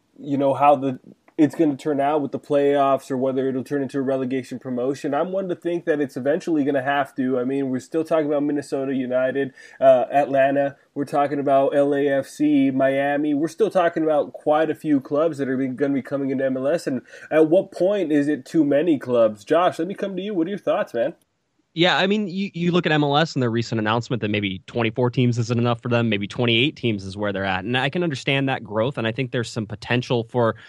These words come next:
Speaker 2: some media markets that maybe you didn't think about right off the top of your head. Again, you have to look at the successes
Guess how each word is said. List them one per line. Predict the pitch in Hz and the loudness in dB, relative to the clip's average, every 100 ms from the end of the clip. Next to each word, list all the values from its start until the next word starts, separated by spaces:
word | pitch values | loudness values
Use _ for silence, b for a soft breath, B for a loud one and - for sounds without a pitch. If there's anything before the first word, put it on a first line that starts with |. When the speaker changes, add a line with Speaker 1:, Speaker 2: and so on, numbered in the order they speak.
| B _ | B _
Speaker 2:
some | - 147 120 117 | 0 2 2 2
media | 127 160 180 | 2 2 2
markets | 123 117 113 135 - | 2 0 0 -4 -6
that | 120 | -6
maybe | 117 117 117 | 0 0 0
you | 104 | -2
didn't | 98 113 143 - | -2 -2 -2 -4
think | - 135 131 | -4 -2 -2
about | 110 110 101 | 0 0 0
right | 110 110 | 0 0
off | 110 | 0
the | 110 | -4
top | - 117 110 | -6 -6 -4
of | 104 | -6
your | 101 | -8
head. | 95 110 101 | -2 0 0
Again, | 101 127 120 | -2 -2 -2
you | |
have | 123 | -2
to | - | -2
look | 123 131 | -2 -4
at | - | -8
the | - | -12
successes | - - - 127 127 131 120 | -14 -12 -4 -2 -2 -4 -6